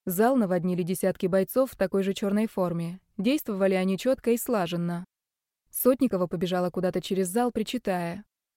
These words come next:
"Она Санина девушка, оказывается", доверительно сообщила Вера Минджуну. "Такой парень замечательный, а в такую стерву влюблён.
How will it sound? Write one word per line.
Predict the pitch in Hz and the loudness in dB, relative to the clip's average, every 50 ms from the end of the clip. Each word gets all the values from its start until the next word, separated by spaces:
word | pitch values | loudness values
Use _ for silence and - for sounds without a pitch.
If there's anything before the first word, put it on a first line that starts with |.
| _ _ _ _ _ _ _ | _ _ _ _ _ _ _
"Она | - 226 233 233 240 | 2 4 4 6 4
Санина | - - 233 233 233 240 262 262 | 4 4 4 4 6 4 4 2
девушка, | 247 285 294 247 214 - - - 185 | 2 2 2 0 0 -2 -2 -2 -2
оказывается", | 185 - 185 180 180 170 185 180 180 175 - - 185 185 185 202 _ _ _ _ _ _ _ | -2 -2 -2 -4 -4 -2 -2 -2 -2 -2 -2 -6 -6 -8 -8 -10 _ _ _ _ _ _ _
доверительно | 202 180 185 175 185 185 170 - 180 180 180 | -2 -2 0 0 0 0 0 0 -2 -2 -2
сообщила | 175 - 185 180 - - 196 185 185 | -2 -2 -4 -4 -4 -2 -2 0 0
Вера | 185 185 185 190 | 0 0 0 0
Минджуну. | 190 202 214 214 208 202 190 170 170 165 170 180 - - _ _ _ _ _ _ _ | 2 2 2 2 2 2 0 0 -2 -4 -6 -8 -12 -16 _ _ _ _ _ _ _
"Такой | _ - 240 - 254 247 233 | _ 2 4 6 6 4 6
парень | - 320 330 320 269 233 | 6 4 6 6 6 4
замечательный, | 185 220 214 208 - - 240 208 202 - 220 208 208 208 214 | 6 4 4 4 4 2 2 2 2 2 2 2 4 4 4
а | |
в | 214 | 4
такую | - 240 247 - 285 302 294 | 2 0 0 2 0 0 0
стерву | - - 254 214 202 185 190 185 | 2 4 4 4 4 4 2 2
влюблён. | 180 196 185 175 190 185 180 180 180 190 | 2 2 2 2 2 2 2 0 -2 -4